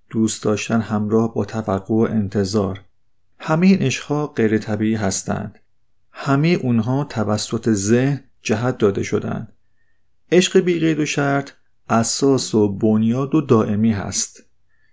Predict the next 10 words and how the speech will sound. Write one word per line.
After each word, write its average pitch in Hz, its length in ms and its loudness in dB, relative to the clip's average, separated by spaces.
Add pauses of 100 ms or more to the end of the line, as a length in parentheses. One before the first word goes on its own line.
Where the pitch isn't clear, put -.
چرا 220 340 4
ما 156 120 4
اونو 135 180 0
تجربه 117 480 0
نمی 113 240 4
کنیم؟ 107 560 0 (640)
چون 185 240 2
ما 175 240 2
عشق 160 380 -2
رو 156 320 0